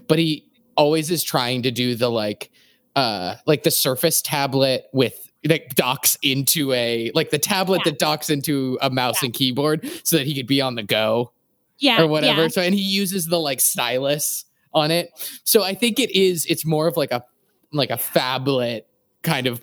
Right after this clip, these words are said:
Speaker 1: phone background on
Speaker 2: Yeah.
Speaker 1: there.
Speaker 2: Yeah.
Speaker 1: And I think
Speaker 2: I
Speaker 1: it's
Speaker 2: think
Speaker 1: just one quote.
Speaker 2: Yeah.
Speaker 1: It's, like, "Always darkest before the dawn,"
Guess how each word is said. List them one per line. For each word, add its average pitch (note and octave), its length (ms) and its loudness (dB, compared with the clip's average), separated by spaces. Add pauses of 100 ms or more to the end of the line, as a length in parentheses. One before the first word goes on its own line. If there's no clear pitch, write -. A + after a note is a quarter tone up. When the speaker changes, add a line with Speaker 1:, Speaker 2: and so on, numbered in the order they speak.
Speaker 1:
phone C3+ 460 0
background G#2+ 800 -4 (180)
on A#2+ 200 0
Speaker 2:
Yeah. G#2 80 -2
Speaker 1:
there. A2 300 -2 (440)
Speaker 2:
Yeah. F#3 380 -8 (580)
Speaker 1:
And F3 160 2
I F3+ 100 0
think A3 200 4
Speaker 2:
I C#4 40 2
Speaker 1:
it's C4 120 -4
Speaker 2:
think - 80 -4
Speaker 1:
just B3 220 2
one C3+ 360 2
quote. - 560 -4 (540)
Speaker 2:
Yeah. G3+ 380 -2
Speaker 1:
It's, F3+ 160 2
like, F3+ 280 -4
"Always F3+ 380 2
darkest D3 520 -2
before B2+ 320 -2
the A2 120 -6
dawn," G#2 520 -6